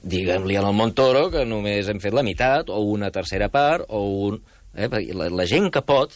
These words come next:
eh, els estudis ens ensenyen que la gent que pot, la gent que evadeix no és la gent que vol, és la gent que pot.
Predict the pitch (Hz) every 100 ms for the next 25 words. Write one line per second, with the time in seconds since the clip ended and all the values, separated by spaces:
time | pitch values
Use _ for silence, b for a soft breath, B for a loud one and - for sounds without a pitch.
0 | - 107 127 117 95 - 156 165 139 123
1 | 117 120 110 127 113 123 - 101 98 170
2 | 185 139 143 127 - - 101 107 170 190
3 | 151 123 160 - 143 127 143 190 123 113
4 | 101 101 98 95 90 104 120 170 151 135
5 | 101